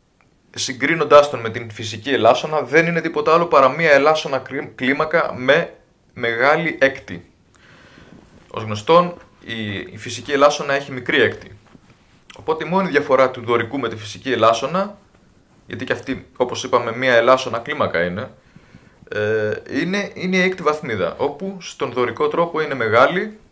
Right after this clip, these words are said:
και στην φυσική ελάσσονα, στην αιωλική, είναι μικρή. Η, ο φρύγιος τώρα. Ο φρύγιος τρόπος είναι μια ελάσσονα κλίμακα με τη μόνη διαφορά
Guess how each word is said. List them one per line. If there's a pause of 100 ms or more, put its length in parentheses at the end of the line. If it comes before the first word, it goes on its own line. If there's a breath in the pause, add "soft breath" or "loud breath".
(220)
και
στην
φυσική
ελάσσονα,
στην
αιωλική,
είναι
μικρή. (1600 soft breath)
Η,
ο
φρύγιος
τώρα.
Ο
φρύγιος
τρόπος
είναι
μια
ελάσσονα
κλίμακα
με
τη
μόνη
διαφορά